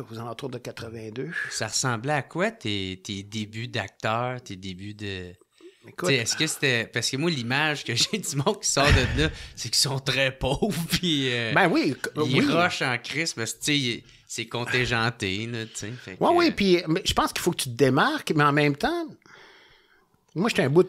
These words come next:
Speaker 1: j'étais, j'étais un cul de boomer, tu sais, fait que on n'avait pas tant accès à des affaires.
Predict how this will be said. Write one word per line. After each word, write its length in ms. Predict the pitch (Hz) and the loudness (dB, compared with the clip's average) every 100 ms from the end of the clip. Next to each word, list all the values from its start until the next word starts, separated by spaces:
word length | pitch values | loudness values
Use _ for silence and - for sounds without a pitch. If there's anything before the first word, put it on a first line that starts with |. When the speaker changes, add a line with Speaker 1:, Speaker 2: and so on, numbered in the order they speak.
| 170 135 | 4 0
Speaker 1:
j'étais, 160 | - | 2
j'étais 140 | 123 147 | 2 2
un 120 | 127 | 2
cul 200 | - 208 | 2 0
de 60 | 143 | 2
boomer, 500 | 131 120 123 151 127 | 2 2 2 2 0
tu 60 | |
sais, 260 | - 139 139 - | -2 -6 -6 -10
fait 120 | 113 | -12
que 120 | - - _ _ _ _ | -12 -20 _ _ _ _
on 60 | 120 | 0
n'avait 120 | 143 | 2
pas 160 | 151 254 | 2 2
tant 180 | 202 185 | 2 2
accès 600 | 131 - - 147 147 - | 2 0 2 4 4 4
à 140 | 110 | 0
des 200 | 113 107 | 0 -2
affaires. 460 | 104 - 110 117 | -2 -4 -4 -4